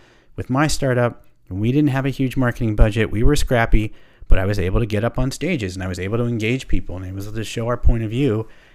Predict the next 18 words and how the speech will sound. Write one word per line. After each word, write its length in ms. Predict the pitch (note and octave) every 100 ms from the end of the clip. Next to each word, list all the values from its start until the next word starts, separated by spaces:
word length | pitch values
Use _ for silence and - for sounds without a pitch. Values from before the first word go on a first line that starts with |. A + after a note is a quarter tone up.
| _
And 240 | - G2 F#2
that 380 | G#2+ G#2 - G2+
brought 240 | F#2 F2+
attention 520 | - - A#2+ - F2+
that 140 | F#2 -
we 80 |
couldn't 260 | A2+ - D3+
have 80 | C#3+
bought, 380 | D#3 E3+ - _ _ - - _ _
uh, 160 | F#2 G2+
or 160 | G#2 A2
would 140 | B2
have 60 | A#2+
been 160 | A2
very 180 | A2+ B2
expensive 460 | A2+ - G2+ - -
to 60 |
buy. 200 | - -